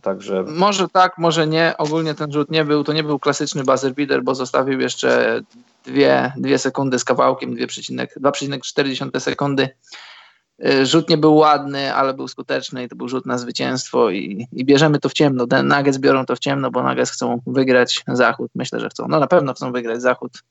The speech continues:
Speaker 2: i, i wiesz, po stronie, po stronie zwycięstw masz, masz kolejne zwycięstwo i, i na nic więcej nie patrzysz, bo jakby nie, tego nie trafili, no to najprawdopodobniej by przegrali. No i co? Nie był to klasyk, ale to był, to był rzut na zwycięstwo, a takie też bierzemy.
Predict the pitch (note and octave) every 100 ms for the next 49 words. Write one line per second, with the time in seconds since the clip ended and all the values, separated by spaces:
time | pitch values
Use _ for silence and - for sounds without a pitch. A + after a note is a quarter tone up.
0 | - A2+ C#2+ - - C#3 - - - -
1 | - F3 D#3 C#3 - C#3 D3+ C#3+ C3+ D3
2 | C#3 B2+ B2+ - - B2+ A2+ C3+ C3+ C3
3 | C3 B2+ C#3 C3 - B2 A2+ - C3 C3
4 | C3+ C3+ C3 B2+ B2 C3+ C3 C3 B2 B2
5 | C3 C#3+ - C#3+ D3+ F3+ D#3 D3+ D3 C#3
6 | - _ - - _ _ _ _ _ D3+
7 | D3+ D#3 D3+ D#3 D3+ E3 D#3 D#3 D3+ D3
8 | - D#3+ D3+ B2 A#2+ A2+ _ _ _ _
9 | _ _ _ _ _ - D#3+ D3+ D3+ D3
10 | B2+ D#3+ F3+ F3 E3+ E3 E3 D#3 C#3+ C#3+
11 | C3+ C#3 C3 B2+ B2 B2+ B2 B2+ B2+ B2
12 | - C3+ C3 B2+ B2+ A#2+ - A2 A2 G#2
13 | F#2+